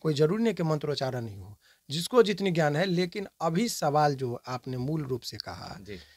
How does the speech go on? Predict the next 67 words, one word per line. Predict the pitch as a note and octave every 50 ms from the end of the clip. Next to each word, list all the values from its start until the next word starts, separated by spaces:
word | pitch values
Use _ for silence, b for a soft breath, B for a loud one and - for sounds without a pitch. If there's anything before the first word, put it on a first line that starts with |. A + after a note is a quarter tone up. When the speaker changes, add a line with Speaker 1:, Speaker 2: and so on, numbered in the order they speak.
| b _
Speaker 1:
कि | - G3
ये | F#3 G3 A#3
पूरी, | A#3 - - F#3+ F#3 F#3+
देखिए, | F3 D#3+ D#3+ - - C3+
हम | A#2 G#2+ C3 E3+ G3
लोग | F#3 F3 F3 D#3+ C3+
जिस | C3+ D#3 C#3+ - - - -
परिवेश | - _ - C#3+ C3+ C3 C#3 D#3 D3 - C#3+
में | C3+ C3
हम | A#2+ C3 C3
लोग | B2+ B2 A#2
का | - B2
जन्म | A#2 A2+ A#2+ A2 G#2+
हुआ | G#2 G2+ G2+ G2+
है, | G2+ G#2 G#2+ b b
Speaker 2:
हम्म। | b G2 F2+ b -
Speaker 1:
हिंदू | C3+ D3+ F3 F#3+ F#3 G#3+ G3
हो | D3 C3+
या | C3+ C3 B2 A#2+
मुसलमान | A#2+ A#2 A2+ - A#2 A2+ A2 A2+ G#2+ G#2 G2+
हो, | G2 G2+ G#2 - - - _ - _ _ -
हम | - D#3+ E3+ E3
लोगों | D#3+ D#3+ D#3 D3+
के | C#3 D3
घर | C3+ B2+ B2+ B2+
में | C3 C3+ C#3+ D3 C#3
जो | C#3 D#3
उस | - F3+ F3 - - - C#3 A#2+ - b b b b b -
दौर | C#3 C3+ D3+ D#3 D#3+ D#3+
में | D3+ D3+ C#3+
हुआ | C3 C#3 C#3 B2+
करता | - - B2+ A#2+ C3+ B2+
था | - B2+ A#2+
दूरदर्शन | A#2 C3 B2+ A#2+ B2 B2 A2+ - A#2+ A#2
पे | A2+ - A2+
टीवी, | - - A#2 G#2+ B2 C#3 E3+
Speaker 2:
हम्म। | F3+ - - G2 F#2+ F2+
Speaker 1:
तो | - -
चैनल | C#3 - - - D#3 F3+ G3 G#3 G3
पर | F3 - D#3+ C#3+
महाभारत | C#3+ C#3 C3+ D3 C#3 C3 C3 C#3 C#3+ C3 -
और | B2 A2+
रामायण | A#2 B2 C3+ D3 D#3+ D#3+ D#3 C#3
के | - C#3+
बीच | B2+ A#2+ C#3+ D#3+ D#3 - -
में | C#3 C3+
हम | A#2+ A2+ A#2+ B2
लोगों | B2+ B2 A#2
का | - A#2+
परवरिश | A2+ - A2+ A2 G#2+ A2 G#2 G#2 - -
हुआ | A2+ A2 A2+
है। | G#2+ A#2 A#2
Speaker 2:
जी। | - _ - - F#2 F2 E2+
Speaker 1:
मुस्लिम | D#3 D#3 - - G#3+ A#3 A#3
दोस्त | F#3 F#3+ F#3 F3 -
थे | F#3
तो | F3+ F3
हमसे | D#3 E3 E3 - F3 E3
ज़्यादा | D3 E3 D#3+ D#3+ D#3+ E3+
उनके | D#3+ D#3 C#3+ D#3+ D3
घर | C3+ C#3 C#3
में | C3+ D3 C#3
टीवी | - C#3+ C#3 C3+ C3+
हुआ | B2+ B2 B2+ A#2+
करता | A2+ - A2+ A#2 A#2 A2+
था, | G#2+ - D3+ E3+
Speaker 2:
हम्म। | F3 - - F#2+